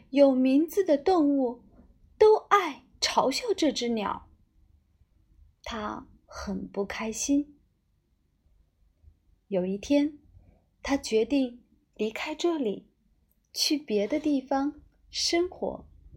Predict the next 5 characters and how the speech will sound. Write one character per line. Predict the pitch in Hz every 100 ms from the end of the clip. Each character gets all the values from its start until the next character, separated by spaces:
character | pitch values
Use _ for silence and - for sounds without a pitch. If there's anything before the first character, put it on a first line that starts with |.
| - _ _ _ _ _ - _ _ _ _ _ _ _ _ _ _ _ _ _ -
它 | - 202
翻 | - 269 277
过 | 269 -
高 | 269 277
山， | - - 320 330